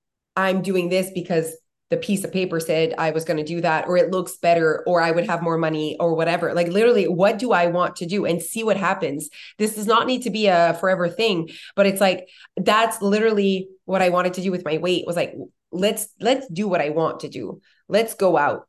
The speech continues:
Let's, you know, let's say yes to lunches. Let's whatever," and see what happens, and, and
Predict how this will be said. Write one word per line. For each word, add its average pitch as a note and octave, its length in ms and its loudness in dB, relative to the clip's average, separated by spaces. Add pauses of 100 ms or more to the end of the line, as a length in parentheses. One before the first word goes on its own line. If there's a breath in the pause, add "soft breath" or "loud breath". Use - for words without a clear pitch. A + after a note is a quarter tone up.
(180)
Let's, A#3 460 0
you G3 220 -2
know, G3+ 180 4
let's G#3 420 0 (420)
say G3 200 0
yes F3 320 2
to F3 120 -2
lunches. D3+ 600 -2 (240 loud breath)
Let's A3+ 280 0
whatever," F#3+ 340 2
and G3+ 260 2
see A3 300 -6
what G#3 160 2
happens, F3 440 0
and, G3 320 0
and A3+ 300 0